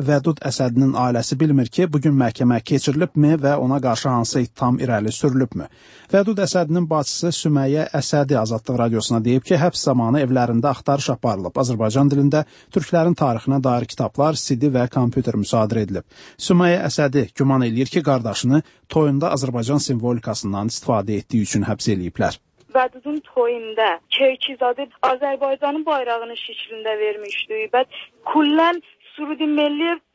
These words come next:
Speaker 2: Azərbaycan oxundu toyda. Bəs tamam hamı bozqurt tutdular. Toyda əslən bir dənə farsi çalınmadı. Hamı şey türkü idi. Biz hamımız türkü oynadı, türkü dedi, türkü güldü.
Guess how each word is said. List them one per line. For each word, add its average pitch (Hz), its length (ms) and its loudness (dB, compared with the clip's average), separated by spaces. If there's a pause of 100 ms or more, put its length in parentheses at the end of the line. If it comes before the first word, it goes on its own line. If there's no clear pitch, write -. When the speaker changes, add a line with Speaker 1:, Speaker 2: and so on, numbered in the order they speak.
(180)
Speaker 2:
Azərbaycan 285 760 -2
oxundu 226 460 -6 (400)
toyda. 220 420 0 (220)
Bəs - 340 -4 (160)
tamam 320 320 2
hamı 320 300 0
bozqurt 311 580 -4
tutdular. 233 480 -2
Toyda 277 320 0 (140)
əslən 311 340 -6
bir 277 140 -4
dənə 269 180 -4
farsi 254 460 -4
çalınmadı. 240 640 -4
Hamı 320 320 -2 (480)
şey 269 240 2 (140)
türkü 262 340 -4 (100)
idi. 285 220 -6
Biz 277 120 -6
hamımız 277 520 0
türkü 269 300 -10 (100)
oynadı, 240 480 -4 (320)
türkü 277 300 -6 (100)
dedi, 240 320 2
türkü 262 240 -8 (160)
güldü. 247 360 -4